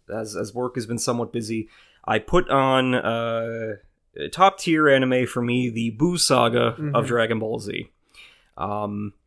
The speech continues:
Speaker 1: and my god, I, I love the Buu Saga.
Speaker 2: I mean, you do,
Speaker 1: <laughs>
Speaker 2: yeah.
Speaker 1: Yeah.
Speaker 2: You love that Buu.
Speaker 1: Um, no, I, I just,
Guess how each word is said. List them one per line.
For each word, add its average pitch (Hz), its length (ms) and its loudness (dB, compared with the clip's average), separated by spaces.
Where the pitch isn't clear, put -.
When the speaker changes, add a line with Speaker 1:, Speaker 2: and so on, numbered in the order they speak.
Speaker 1:
and 117 540 2
my 165 280 6
god, 127 400 6
I, 123 340 2
I 127 200 8
love 127 360 2
the 127 80 -2
Buu 131 180 -2
Saga. - 400 2
Speaker 2:
I 139 40 0
mean, 147 280 0
you 208 120 6
do, 165 320 4
Speaker 1:
<laughs> 160 200 6
Speaker 2:
yeah. 175 300 4
Speaker 1:
Yeah. 123 240 4
Speaker 2:
You - 60 4
love 175 120 2
that 185 180 2
Buu. 139 260 -2
Speaker 1:
Um, 120 580 6
no, 190 240 10
I, 120 320 8
I 127 60 8
just, 185 380 0